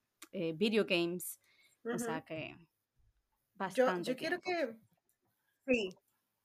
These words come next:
Speaker 2: exacto. Yo quiero que, eh, eh, cuando abordemos esto, lo hagamos desde un punto de vista sin juicio, que se me quedó eso,
Speaker 1: Ujú.
Speaker 2: de uno de nuestros episodios
Speaker 1: <laughs>
Speaker 2: pasados. Sin juicio. No obstante,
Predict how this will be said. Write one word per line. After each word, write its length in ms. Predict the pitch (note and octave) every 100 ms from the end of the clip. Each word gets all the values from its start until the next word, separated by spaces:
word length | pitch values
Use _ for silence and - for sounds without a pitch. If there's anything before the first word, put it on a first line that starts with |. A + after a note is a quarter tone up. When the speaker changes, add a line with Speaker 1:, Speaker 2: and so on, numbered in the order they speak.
| _ _ -
Speaker 2:
exacto. 400 | G#3+ G3 F3 F#3+ F#3
Yo 100 | A#3
quiero 220 | D#4 E4+
que, 80 | E4 D#4
eh, 40 | A3+ A3 G3+ G3 F#3
eh, 80 | -
cuando 760 | - G3+ G3+ G3+ G3 F3+ F3+ -
abordemos 640 | G#3 G#3 G3 A3 B3 C#4
esto, 340 | G#3+ F3 - G3
lo 40 |
hagamos 380 | F#3 G3 A3+ B3
desde 240 | A#3+ A#3 A#3
un 120 | A#3
punto 280 | A#3+ B3 A#3
de 40 | A3+
vista 380 | A#3 - A#3+ - - _ _ _
sin 540 | - - C#4+ D#4 E4+
juicio, 500 | C4 F#3+ D#3+ - - - _
que 120 | G3+
se 120 | G3+
me 140 | G3 G3
quedó 260 | G3+ G#3
eso, 280 | G#3+ F3+ G#3+
Speaker 1:
Ujú. 240 | G#3+ G3+ F3 -
Speaker 2:
de 120 | A#3
uno 140 | A3 A#3
de 60 |
nuestros 260 | A#3+ B3 A#3+
episodios 380 | A#3 G#4 D4+ E4+
Speaker 1:
<laughs> 240 | D#4+ D4+
Speaker 2:
pasados. 260 | E3 D3+ - - _ _ _ _ _ _ _
Sin 320 | - C4+ C#4+
juicio. 520 | D#4 D4+ C4+ F3 F#3 -
No 280 | A3+ B3 E4
obstante, 880 | - - D4 C#4 A3+ G3+ G3+ G#3+